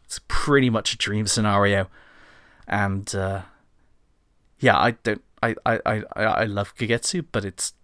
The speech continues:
fucking Mayu Iwatani. How can I not cheer for Mayu Iwatani? And I'll get to meet her as well. <laughs>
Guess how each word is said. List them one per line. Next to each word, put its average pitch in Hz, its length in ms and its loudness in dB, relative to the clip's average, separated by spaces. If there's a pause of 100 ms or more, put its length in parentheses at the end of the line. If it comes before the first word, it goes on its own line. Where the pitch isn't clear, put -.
(140)
fucking 104 300 -6
Mayu 104 460 0
Iwatani. 107 640 -2 (960)
How - 140 -4
can 107 160 -2
I 98 80 -2
not 98 360 -2
cheer 131 340 4
for - 140 -4
Mayu 117 340 2
Iwatani? 120 540 2 (720)
And 110 80 4
I'll 117 80 6
get 117 140 0
to 110 80 -2
meet 107 300 -2
her 147 140 2
as 139 200 0
well. 143 380 4
<laughs> 226 1300 4